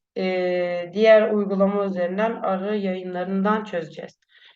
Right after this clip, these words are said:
Şimdi bu ebob problem çeşitlerinde ise bir tane tarla, dikdörtgen şeklinde bir yer ya da tarla ya da a-, tahta veriyor ve bu tahtanın etrafına eşit aralıklarla nesneler yerleştiriyorsun.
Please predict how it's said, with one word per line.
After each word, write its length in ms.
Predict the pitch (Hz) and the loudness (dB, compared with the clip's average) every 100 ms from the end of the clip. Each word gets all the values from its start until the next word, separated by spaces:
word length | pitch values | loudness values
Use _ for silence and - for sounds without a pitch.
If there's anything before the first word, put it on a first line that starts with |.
| _ | _
Şimdi 320 | - 262 220 | -4 -2 0
bu 220 | 247 311 | 0 0
ebob 380 | 262 233 269 269 | 0 2 2 2
problem 420 | 262 254 240 247 | 0 2 2 -2
çeşitlerinde 760 | 247 226 196 240 233 233 226 233 | -2 -8 -8 0 2 2 0 -2
ise 380 | 196 185 214 247 - - _ _ - | -2 -8 -8 -10 -18 -20 _ _ -10
bir 100 | 220 | 0
tane 320 | 269 262 285 | 4 4 2
tarla, 600 | 277 262 254 233 190 190 | 0 2 2 0 -4 -4
dikdörtgen 560 | 220 196 254 254 254 254 | -8 2 2 2 0 -2
şeklinde 600 | - 202 196 185 185 202 | -2 -8 -8 -6 -4 -2
bir 360 | 220 214 196 - _ | 0 -2 -4 -12 _
yer 560 | 190 190 196 185 180 - | -8 -2 0 2 -2 -6
ya 240 | 196 190 190 | -2 -2 -2
da 120 | 190 | -6
tarla 440 | 202 196 175 170 | -2 0 0 -2
ya 260 | 170 175 180 | -4 -4 -2
da 220 | 185 - | -4 -4
a-, 480 | 196 196 - - 214 | -6 -6 -10 -16 -10
tahta 420 | 208 196 - 208 | -6 -6 -2 0
veriyor 440 | 190 156 175 233 | 0 -2 0 0
ve 200 | 233 233 | 2 0
bu 60 | 220 | 0
tahtanın 460 | 240 226 214 196 196 | -2 -2 -2 -6 -2
etrafına 960 | 220 - - 185 180 - 165 190 190 - - - | -4 -6 -2 -2 -2 -6 -6 -6 -6 -14 -20 -6
eşit 300 | 220 - 262 | -4 -2 -2
aralıklarla 800 | 226 214 208 196 - 220 196 233 | 2 4 2 -2 -2 0 2 2
nesneler 600 | 233 214 190 208 202 190 | 2 0 -2 -4 -2 -2
yerleştiriyorsun. 920 | 175 151 147 147 - 143 147 151 151 | -2 -6 -8 -14 -14 -14 -14 -16 -20